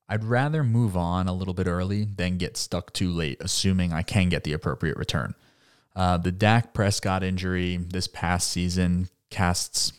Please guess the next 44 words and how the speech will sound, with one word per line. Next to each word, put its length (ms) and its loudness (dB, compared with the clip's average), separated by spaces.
an 160 -4
odd 240 2
light 220 4
on 220 -2
the, 260 -2
on 200 -4
the 100 -4
Cowboys 320 -2
offense 320 0
as 100 -2
a 60 -4
whole. 420 0
Uh, 140 2
but 100 4
even 200 6
still, 580 2
Zeke 340 -2
to 120 0
me 380 4
just 400 -4
didn't 380 4
look 260 2
like 140 -4
the 80 -6
same 320 2
player 400 2
this 240 -2
year, 240 -6
uh, 200 4
in 80 4
my 140 4
opinion. 400 -4
He 80 -8
posted 720 2
a 60 -8
career 280 0
low 280 2
in 100 -2
rushing 300 -2
yards 560 0
with 300 -2
nine 200 4
hundred 280 0
seventy-nine, 720 0